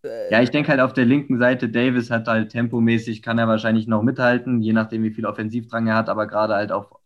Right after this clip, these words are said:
Speaker 2: der anderen Seite, wir hatten ja gerade die zwei, was darf man jetzt nicht mehr sagen, die zwei, die halt schnell sind.
Speaker 1: <laughs> Ja, einfach,
Speaker 2: Äh.
Speaker 1: äh, wer, wer, wer, Bailey und Diaby haben ja letztens gespielt.
Speaker 2: Genau, ja, also die, die, ich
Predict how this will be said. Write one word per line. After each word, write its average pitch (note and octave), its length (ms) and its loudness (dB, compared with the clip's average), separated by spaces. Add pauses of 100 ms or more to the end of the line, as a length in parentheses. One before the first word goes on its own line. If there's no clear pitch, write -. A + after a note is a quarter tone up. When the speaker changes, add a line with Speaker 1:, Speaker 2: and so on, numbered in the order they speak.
Speaker 2:
der F#2+ 120 0
anderen A2 260 2
Seite, G2+ 480 0
wir G2+ 100 -2
hatten G2 200 -2
ja G2+ 100 0
gerade G2+ 300 -2
die G#2 160 -4
zwei, G2 500 -2 (260)
was A2 140 -6
darf A#2 180 0
man A#2 140 2
jetzt A2+ 200 0
nicht A2 140 -4
mehr A2 140 2
sagen, G#2+ 320 0
die G2+ 100 -4
zwei, G#2 220 -4
die G#2 140 -4
halt G2+ 140 -6
schnell G#2+ 260 -2
sind. G#2+ 240 -4
Speaker 1:
<laughs> E3 240 2
Ja, E3+ 80 -8 (220)
einfach, D#3 500 4
Speaker 2:
Äh. D3+ 200 -4
Speaker 1:
äh, D3+ 60 -8
wer, E3 380 2
wer, G3 240 4
wer, F#3+ 240 0
Bailey G#3+ 320 2
und G#3+ 140 0
Diaby G3+ 260 6
haben D3 180 2
ja C#3+ 80 0
letztens C#3+ 340 -4
gespielt. C3+ 360 -6 (120)
Speaker 2:
Genau, G#2+ 460 2
ja, F#2+ 220 0
also G2+ 260 -2
die, G2+ 300 2
die, F#2+ 240 0 (480)
ich - 120 -20